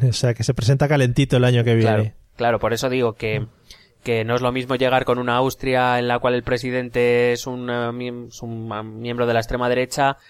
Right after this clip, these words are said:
Speaker 2: y con nuevas elecciones en Italia donde es verdad que la extrema derecha no va a ganar, pero sí puede ganar un movimiento de extrema izquierda como el movimiento Cinque Stelle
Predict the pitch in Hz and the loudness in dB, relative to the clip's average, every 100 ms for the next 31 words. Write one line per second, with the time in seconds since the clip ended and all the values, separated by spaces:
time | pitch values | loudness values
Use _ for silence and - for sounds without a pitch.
0 | - _ - 123 - 117 117 113 113 127 | -20 _ -10 -6 0 2 2 0 0 2
1 | 135 139 131 131 131 131 127 135 139 135 | 2 2 0 0 -2 -4 -2 2 4 2
2 | 123 120 117 113 110 113 117 123 123 120 | 0 -2 0 0 0 -2 -2 -2 -2 0
3 | 123 - 127 127 123 131 120 123 123 123 | -2 -2 -2 -2 -2 -2 0 0 0 -2
4 | - - _ _ 123 117 123 120 123 120 | -4 -12 _ _ -2 -2 0 2 2 2
5 | 120 117 117 117 117 120 120 117 110 117 | 0 -2 -2 -2 -2 -4 -2 -2 -2 -4
6 | 117 113 120 127 120 117 117 117 117 113 | -4 -4 -2 -2 -4 -4 -4 -4 -4 -6
7 | 107 120 117 113 - 120 135 | -6 -6 -4 -4 -2 -2 -2